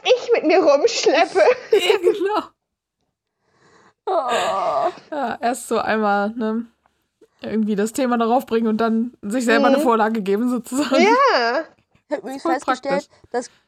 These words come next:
Speaker 3: Grading, es geht voll in die Blau- und Orange-Welt rein, weil die
Speaker 2: Was geht
Speaker 3: Augen
Speaker 2: ins Blau
Speaker 3: vom
Speaker 2: und Orange?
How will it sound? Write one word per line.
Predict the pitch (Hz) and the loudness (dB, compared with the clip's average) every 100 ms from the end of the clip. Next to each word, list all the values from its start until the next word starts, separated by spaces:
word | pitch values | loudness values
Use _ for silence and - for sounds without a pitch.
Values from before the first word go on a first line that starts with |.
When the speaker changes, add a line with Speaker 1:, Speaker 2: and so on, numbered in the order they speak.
| _ | _
Speaker 3:
Grading, | 247 240 285 269 294 | -4 -2 -4 -6 -10
es | - - | -12 -14
geht | - 262 | -14 -16
voll | - - 285 285 294 139 | -16 -8 -2 0 -2 -6
in | 262 247 | -12 -12
die | 247 247 240 | -12 -12 -10
Blau- | - 226 247 | -4 0 0
und | 254 | -2
Orange-Welt | - 233 226 277 - 220 220 233 | -6 -4 -4 -8 -10 -4 -2 -2
rein, | 220 240 | -4 -2
weil | 233 240 | -4 -4
die | |
Speaker 2:
Was | 220 247 | -4 0
geht | 240 | 2
Speaker 3:
Augen | 302 | 2
Speaker 2:
ins | 302 | 0
Blau | 269 294 | 0 0
Speaker 3:
vom | 311 | -2
Speaker 2:
und | |
Orange? | 294 277 370 - | -4 -6 -6 -14